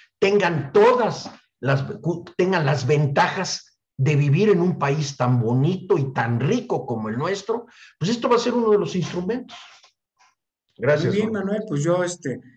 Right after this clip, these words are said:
Speaker 2: te agradezco mucho. Eh, despido el programa retomando el comentario final de Luis Ignacio Navarro, que dice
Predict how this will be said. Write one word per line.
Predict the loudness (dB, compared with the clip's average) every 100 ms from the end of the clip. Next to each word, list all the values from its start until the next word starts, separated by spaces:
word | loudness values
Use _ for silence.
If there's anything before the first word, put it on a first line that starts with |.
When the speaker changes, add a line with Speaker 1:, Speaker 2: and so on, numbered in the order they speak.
| _ _ _
Speaker 2:
te | -10
agradezco | -6 -2 0 0 0 -4 -6
mucho. | -4 -6 -2 0 0 -4 -12 -20 _ _
Eh, | -12 -12 -10 -12 -16 _ _ _ _
despido | -8 -8 -2 0 0
el | 0
programa | -4 -2 -2 -2 -2 -4 -4
retomando | -6 -12 -8 -4 -2 -2 -4 -6
el | -8 -16
comentario | -20 -20 -16 -10 -8 -8 -8 -10 -16
final | -20 -14 -10 -10
de | -10
Luis | -14 -18
Ignacio | -20 -16 -16 -12
Navarro, | -10 -10 -10 -12 -16
que | -12
dice | -12 -8 -6